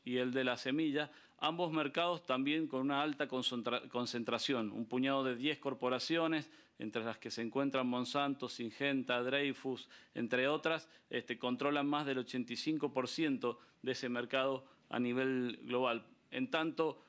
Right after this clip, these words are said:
entonces, se va avanzando en la privatización de las semillas,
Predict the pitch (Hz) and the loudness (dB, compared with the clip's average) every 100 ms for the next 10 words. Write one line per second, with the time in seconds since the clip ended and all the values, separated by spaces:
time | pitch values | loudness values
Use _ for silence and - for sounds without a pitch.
0 | - - 127 156 156 147 147 - - - | -12 -4 -2 2 0 2 0 -2 -8 -2
1 | 135 151 165 156 151 - 170 151 131 123 | 2 2 4 2 0 0 0 2 0 0
2 | - 131 127 123 - 165 185 165 151 - | -2 0 2 0 0 0 2 0 -2 -4
3 | 143 170 165 165 - - 120 131 131 - | -2 0 0 -2 -10 -10 -2 0 0 -4
4 | - - 135 151 165 160 165 | -12 -2 0 2 2 2 0